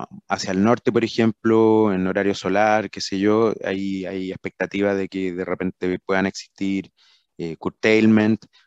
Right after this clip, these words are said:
o que hayan marginales muy bajos, al menos por un par de años. Eh, eso, ese, ese es uno de los puntos. Lo,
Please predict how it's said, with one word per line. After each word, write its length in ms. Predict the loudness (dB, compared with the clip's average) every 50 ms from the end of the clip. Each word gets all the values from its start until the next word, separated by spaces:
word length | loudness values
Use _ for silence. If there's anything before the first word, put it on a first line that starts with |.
| _ -10
o 100 | -10 -6
que 80 | -2 0
hayan 560 | 0 2 2 2 2 2 2 2 0 -2 -4 -4
marginales 520 | -4 -4 -4 -4 -4 -2 0 0 2 2
muy 140 | 0 0 0
bajos, 500 | 2 2 2 2 0 -2 -2 -2 -2 -2 -4
al 100 | -4 -4
menos 260 | -2 -2 -2 -2 -2
por 140 | -2 -4 -4
un 60 | -2
par 180 | -2 -2 -2 0
de 100 | 0 0
años. 300 | 2 2 2 2 0 -2 _ _ _ _ _ _ _ _ _ _ _ _ _ _ _ _ _
Eh, 560 | -8 -6 -4 -4 -4 -6 -8 -8 -10 -12 -16 -18 _ _ _ -20 -20 -20 -20 -20 -20 _ _ _ _ _ _ _ _ _ _ _ _ _
eso, 320 | -10 -6 -6 -4 -4 -4
ese, 440 | -4 -2 -2 -2 0 0 0 0 0
ese 160 | -2 -2 -2
es 60 | 0 2
uno 200 | 4 6 6 6
de 40 | 4
los 140 | 2 0 0
puntos. 540 | 0 0 0 0 2 2 4 4 4 2 -2 -6 -16 -20 -18 -14 -14 -14 -12 -8
Lo, 260 | -4 -2 -2 -2 -2